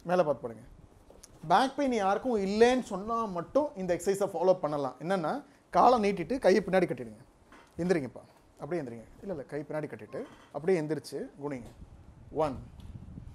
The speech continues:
இது இருக்கிறதுலே பேசிக் கிரேடு ஒன்னு எக்ஸசைஸ், பேசிக் இதுதான். எந்திரிச்சு. டூ, இது மாதிரி ஒரு டென் times into three ஸ்டார்டிங். கொஞ்சம் கொஞ்சமா நாளாக நாளாக நீங்க maybe கொஞ்சம் கொஞ்சமா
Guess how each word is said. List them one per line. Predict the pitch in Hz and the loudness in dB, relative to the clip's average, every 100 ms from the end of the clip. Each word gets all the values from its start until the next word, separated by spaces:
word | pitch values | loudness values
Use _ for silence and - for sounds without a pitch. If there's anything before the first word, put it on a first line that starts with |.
| - - - - - 156 | -20 -20 -20 -20 -16 -8
இது | 170 269 165 170 | -4 -4 -6 -10
இருக்கிறதுலே | 185 214 262 226 254 185 147 | -8 -6 0 0 0 -2 2
பேசிக் | 208 240 262 175 151 | 2 2 -4 -8 2
கிரேடு | 208 240 233 | 6 8 8
ஒன்னு | 214 214 | 4 2
எக்ஸசைஸ், | 190 202 170 196 196 | -2 0 0 0 2
பேசிக் | 170 196 208 | 2 2 2
இதுதான். | 185 147 135 117 | -2 -2 -4 -8
எந்திரிச்சு. | 156 165 - - - - _ - - - - - - | -6 -6 -6 -16 -18 -20 _ -20 -20 -18 -18 -14 -2
டூ, | 175 127 156 | -2 -2 -4
இது | 190 226 | 0 4
மாதிரி | 220 175 220 311 - - - | 4 2 0 -4 -14 -14 2
ஒரு | 208 196 - | 2 2 0
டென் | 226 240 247 | 0 2 0
times | 254 277 - - | 0 0 -4 -10
into | 226 254 226 | -8 -4 -2
three | 190 170 - | -2 -4 2
ஸ்டார்டிங். | 185 175 165 - - - | 4 4 0 -6 -20 -4
கொஞ்சம் | 214 240 269 | 0 2 2
கொஞ்சமா | 247 262 | 2 0
நாளாக | 226 214 247 214 | 4 6 6 4
நாளாக | 202 226 240 | 4 4 2
நீங்க | 208 190 190 | -2 -2 -2
maybe | 220 | -2
கொஞ்சம் | 202 190 190 190 | -2 -2 -2 0
கொஞ்சமா | 196 | -2